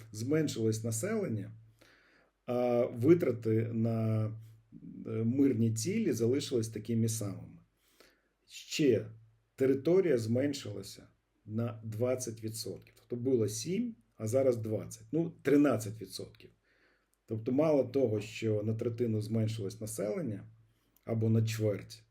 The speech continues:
ще й тринадцять відсотків, е, зменшилась територія. Тобто витрати на мирні цілі мають бути зменшені, ну, на треті-, на третину точно.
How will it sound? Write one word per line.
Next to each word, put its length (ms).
ще 360
й 40
тринадцять 560
відсотків, 640
е, 200
зменшилась 640
територія. 640
Тобто 360
витрати 440
на 100
мирні 400
цілі 380
мають 360
бути 240
зменшені, 640
ну, 120
на 100
треті-, 720
на 100
третину 480
точно. 540